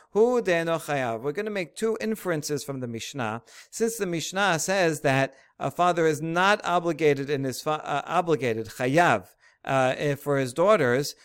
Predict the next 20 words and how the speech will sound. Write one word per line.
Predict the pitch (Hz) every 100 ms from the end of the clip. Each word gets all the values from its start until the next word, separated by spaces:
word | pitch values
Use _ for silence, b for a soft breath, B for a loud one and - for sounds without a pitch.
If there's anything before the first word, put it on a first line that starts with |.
| b
So | -
we | 143
say, | 147 156
"Oh, | 160 196
that's | 220 185 -
only | 247 294 254 185
for | - 180
his | 160
daughters." | 214 254 170 113 107 - b -
Hamzonot | 139 156 147 156 151 151
ben, | 160 156 156
beno | 147 147 240 196 151
chayav, | 131 135 214 185
but | 123 -
for | 139
his | 147
sons, | 240 254 196 196
he | -
is | 302 247
obligated. | 165 151 139 123 110 98